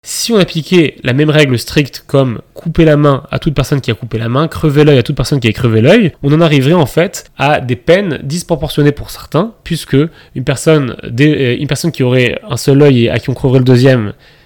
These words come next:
deviendrait complètement aveugle, une personne déjà aveugle, on ne peut pas vraiment la punir, et cetera. Autrement dit, ce que nous dit Rabbi Shimon Bar Yochai, c'est qu'il y a une impossibilité éthique d'appliquer cette règle littéralement, et c'est pour cela qu'il faut forcément la lire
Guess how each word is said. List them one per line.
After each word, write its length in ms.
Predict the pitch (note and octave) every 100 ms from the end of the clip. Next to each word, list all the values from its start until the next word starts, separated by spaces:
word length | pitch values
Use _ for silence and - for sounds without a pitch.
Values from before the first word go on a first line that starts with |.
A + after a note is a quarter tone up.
| _
deviendrait 220 | A#2+ A#2 A#2+
complètement 360 | A#2+ A2 A#2
aveugle, 440 | D#3 F3 G#3 F3+ C#3+
une 60 |
personne 280 | C#3+ C3 C#3+
déjà 320 | C3 C3+ C#3+
aveugle, 400 | C3+ C3+ C#3 A2+
on 40 | A#2
ne 40 |
peut 100 | A2
pas 140 | A#2 A#2
vraiment 220 | A2+ A#2
la 80 | A#2
punir, 280 | F3+ G3+
et 60 | D#3
cetera. 460 | - B2 C3+ F#3 A3 - - -
Autrement 340 | D#3+ - E3
dit, 140 | E3+ G3+
ce 80 |
que 80 | -
nous 80 | E3
dit 100 | E3
Rabbi 160 | C#3+ C3
Shimon 200 | - C3+
Bar 120 | A2
Yochai, 320 | A2+ E3+ G#3+
c'est 140 | -
qu'il 200 | C#3 D3
y 80 | D3
a 180 | D#3 A#2+
une 140 | C#3 C#3+
impossibilité 840 | E3+ F3 - D3+ C#3+ C3 C3 -
éthique 420 | C#3+ - A#3 - C3
d'appliquer 360 | B2+ C3+ -
cette 160 | C#3+ A#2+
règle 220 | D#3+ C3+
littéralement, 560 | A2 A2+ G#2 A2 E3 A#3
et 40 |
c'est 140 | - D3
pour 180 | - -
cela 260 | B2 E3+
qu'il 140 | - B2
faut 160 | E3+
forcément 480 | E3+ F3+ - C#3 C#3+
la 140 | A#2
lire 320 | G#2+ C#3+ F#3